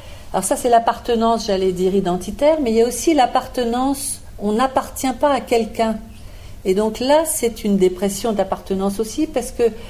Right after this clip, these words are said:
c'est pas un geste d'amour, c'est une notion d'emprise.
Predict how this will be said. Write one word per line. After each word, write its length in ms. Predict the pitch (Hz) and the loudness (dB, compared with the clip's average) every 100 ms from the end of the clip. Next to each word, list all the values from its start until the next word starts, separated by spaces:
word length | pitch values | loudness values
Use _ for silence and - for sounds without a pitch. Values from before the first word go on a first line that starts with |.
| - - | -16 -10
c'est 240 | - 226 | -4 -2
pas 260 | 240 220 196 - | 2 2 0 -2
un 80 | 196 | 0
geste 280 | 220 208 | 0 0
d'amour, 480 | 196 208 208 277 330 | 0 2 2 2 0
c'est 240 | 330 233 226 | 0 -4 -2
une 100 | 208 | 0
notion 280 | 220 - 226 | 0 -2 0
d'emprise. 720 | 208 220 - 220 202 190 156 | 2 2 0 0 2 0 -2